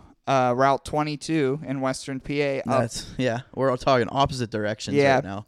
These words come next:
Speaker 1: It's there on the left-hand side on your way to Indiana, P A. Is JonBenét Flea Market.
Speaker 2: Ah, well, this was Pittsburgh Antique Mall.
Speaker 1: Sick.
Speaker 2: Uh, I asked the guy, "Hey, are prices firm?" He said,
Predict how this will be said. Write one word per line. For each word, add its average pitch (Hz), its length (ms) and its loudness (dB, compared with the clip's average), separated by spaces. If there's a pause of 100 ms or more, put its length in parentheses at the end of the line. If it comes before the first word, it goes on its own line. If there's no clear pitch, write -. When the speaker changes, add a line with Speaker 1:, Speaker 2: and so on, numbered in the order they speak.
(360)
Speaker 1:
It's 139 220 -2
there 139 340 0
on 139 120 0
the 131 60 2
left-hand 143 460 0
side 160 460 2
on 135 160 0
your 139 140 0
way 139 160 2
to 135 200 -2
Indiana, 151 540 0
P 135 240 -6
A. 120 240 -4 (920)
Is 139 220 -6
JonBenét 139 500 2
Flea 151 160 -6
Market. 123 440 -6 (120)
Speaker 2:
Ah, 139 400 0
well, 131 200 -10
this 156 280 -10
was 135 180 -8
Pittsburgh 139 400 -2
Antique 127 400 -4
Mall. 127 320 0 (180)
Speaker 1:
Sick. - 440 -6
Speaker 2:
Uh, 117 640 2 (520)
I 131 100 2
asked 127 220 2
the 127 80 -10
guy, 135 160 -2
"Hey, 156 400 -2 (100)
are 117 120 -4
prices 127 480 -4
firm?" 135 320 0 (640)
He 180 140 -4
said, 117 420 2